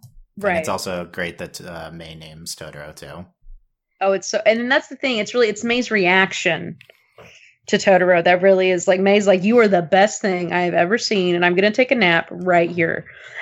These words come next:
Speaker 2: And then you're like,
Speaker 1: <laughs>
Speaker 2: and then, of course, Totoro's like, "Okay, we're napping." And then, and also, you know, when Tot-, like, just,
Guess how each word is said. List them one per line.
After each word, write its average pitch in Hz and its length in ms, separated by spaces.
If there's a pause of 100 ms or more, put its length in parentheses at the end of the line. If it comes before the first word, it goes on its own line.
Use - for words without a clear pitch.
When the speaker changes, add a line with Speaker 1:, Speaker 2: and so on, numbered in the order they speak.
(160)
Speaker 2:
And 233 180
then 254 260
you're 254 160
like, 254 180
Speaker 1:
<laughs> - 560
Speaker 2:
and 277 160
then, 302 80
of - 80
course, 359 240
Totoro's 320 560
like, 254 300
"Okay, 285 420
we're 262 160
napping." 220 600 (260)
And 220 200
then, 226 400 (1600)
and 226 120
also, 247 380
you 208 160
know, 190 220
when 185 240
Tot-, 185 360
like, 175 220
just, - 340